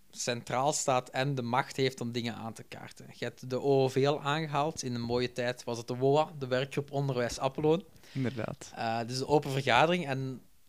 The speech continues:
Speaker 1: soms merk dat studenten nog niet goed genoeg weten of niet goed genoeg ervaren, dat dat de plaats is waar dat je als student zijnde,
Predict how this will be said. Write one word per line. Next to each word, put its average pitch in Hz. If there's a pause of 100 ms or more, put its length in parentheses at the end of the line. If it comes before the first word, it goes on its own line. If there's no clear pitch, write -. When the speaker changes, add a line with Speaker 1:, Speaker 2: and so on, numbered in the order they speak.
(100)
Speaker 1:
soms -
merk 139
dat 139
studenten 139
nog 131
niet 143
goed 143
genoeg 131
weten 147
of -
niet 147
goed 139
genoeg 127
ervaren, 120 (360)
dat 123
dat 156
de 165
plaats 131
is 196
waar 131
dat 127
je -
als 117
student 117
zijnde, 196